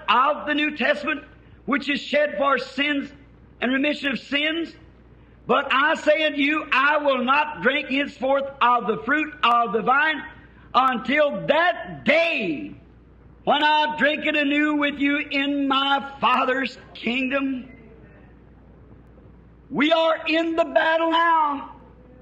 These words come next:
We're after our fallen brother that God before the foundation of the world saw and predestinated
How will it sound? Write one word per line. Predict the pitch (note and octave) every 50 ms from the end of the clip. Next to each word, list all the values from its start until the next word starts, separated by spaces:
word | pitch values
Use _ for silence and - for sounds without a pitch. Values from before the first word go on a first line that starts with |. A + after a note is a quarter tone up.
| - - - - - - - - - - - - - - - - - - - - - - - - - - - - - - - - - - -
We're | C4+ F4 G4 D4+
after | - - E4+ E4+ F4 E4 - - E4 E4
our | E4 E4+ E4+ E4+ E4+ - -
fallen | - D#4 E4 E4+ E4 F4 F4 F4 E4
brother | C4+ D4+ D#4+ E4+ F4+ F4+ F4+ F4+ E4+ D#4 C#4 - C3 - - - - - - - - - - - - - - - - - - - - - - - - - - - - - - -
that | - E4 E4 E4 D#4+ D#4+ D#4+ - -
God | - D#4 D#4+ D#4+ D#4 D4 D#4 D#4
before | D#4 D#4 D#4 - C#4 D4+ D#4 D#4+
the | D#4+ D4+ C#4+ D4+
foundation | - C#4 D4+ D4+ D#4+ D#4 D4+ D#4 D#4+ D#4+ B3+ - C#4
of | D#4
the | D#4
world | D4+ D#4 D#4+ D#4+ D#4+ D#4 - - - - - - -
saw | - - - - - C4+ D4+ D#4 D#4+ D#4+
and | E4 E4 D4+
predestinated | - - D#4+ D#4 D4+ D#4 D#4+ D4 - - D#4+ D#4 D#4 D#4+ E4 D#4+ D#4 C#4 G#3